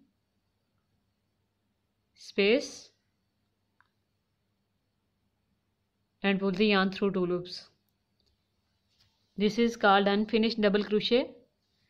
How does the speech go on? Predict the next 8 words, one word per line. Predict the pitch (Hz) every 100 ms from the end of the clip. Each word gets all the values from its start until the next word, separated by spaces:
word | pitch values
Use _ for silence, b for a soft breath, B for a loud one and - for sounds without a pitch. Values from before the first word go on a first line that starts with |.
| _ _ _ _ _ _ -
Make | 196 202 202
double | 196 202
crochet | 208 196 214 226 254 - _ _ _ _ _ _ _ _ _ _ _ -
unfinished | 202 214 214 202 214 - _ _
third | - 190 202
time, | 220 240 262 - _ _ _ _ _ _ _ _ _ _ _ _ _ _ _ _ _ _
and | 196 190
again | 185 196 226